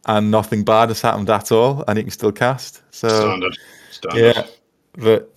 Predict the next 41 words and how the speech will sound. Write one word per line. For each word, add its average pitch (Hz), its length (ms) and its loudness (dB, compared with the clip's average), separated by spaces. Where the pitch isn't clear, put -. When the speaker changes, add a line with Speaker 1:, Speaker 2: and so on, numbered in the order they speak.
Speaker 1:
uh, 82 260 -10
I'm 92 120 -10
not, - 140 -8
I'm 113 100 0
not 101 180 0
really 92 220 -4
complaining. 90 560 -4
It's 85 120 -14
a 90 60 -14
dice 90 360 -2
game. 92 300 -10
Speaker 2:
Yeah, 107 160 0
Speaker 1:
I 113 80 4
got, - 140 -2
Speaker 2:
exactly. - 260 -14
Speaker 1:
I 117 120 4
got 113 140 4
some 104 260 -4
clutch, - 520 0
um, 92 460 -2
casts - 320 -2
off 95 220 0
with 95 100 -2
Mind 98 260 2
Razor 98 280 2
with 90 100 -2
a 92 60 -4
miscast 92 500 -4
just - 240 -6
exactly 98 400 -4
when 92 140 -4
I 92 60 -2
needed 92 320 -4
it 95 180 -2
to - 160 -14
be - 80 -6
able 92 140 -4
to 82 60 -14
kill 98 200 -2
the 92 80 -2
Kadai. 90 500 0